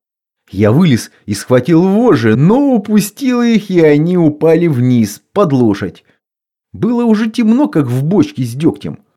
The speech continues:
Я так и ждал, что мы оба убьемся. Бум-брум-бум катили мы одну милю за другой. Мистер Уилкинс остался на дороге далеко-далеко.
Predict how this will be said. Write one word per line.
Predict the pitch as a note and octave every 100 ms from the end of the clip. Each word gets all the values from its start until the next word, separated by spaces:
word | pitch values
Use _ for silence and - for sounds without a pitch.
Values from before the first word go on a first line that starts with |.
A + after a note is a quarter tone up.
| -
Я | F2+ G#2
так | G#2 G#3+ G#3+
и | E3+
ждал, | B2+ C3+ F3+
что | - -
мы | C#3 C3+ -
оба | A#2 A2+
убьемся. | - A2 G#2 G2 F2+ F2+ - - _ _ _ _ _ _ _
Бум-брум-бум | G2+ G3 G#3 E3+ D#3+ G3 G#3+ F3 B2+ E3 G#3+ E3
катили | - B2 A#2+ F#3+ E3+
мы | D#3+ E3 E3+
одну | D#3 B2 F3
милю | D#3 C3 D#3+ D3
за | B2 C#3
другой. | C#3 C#3 D3 A2+ - - - -
Мистер | A#2 E3+ D#3+ - D3+ C3
Уилкинс | C3 D#3+ D#3+ D#3 C#3 -
остался | B2 A#2 - D3+ D3 D3 A#2
на | G2+
дороге | G#2+ F3 D#3+ D3
далеко-далеко. | G#2+ A2 G#2+ G2+ C3+ A#2+ A#2 A2+ B2 G#2+ E2+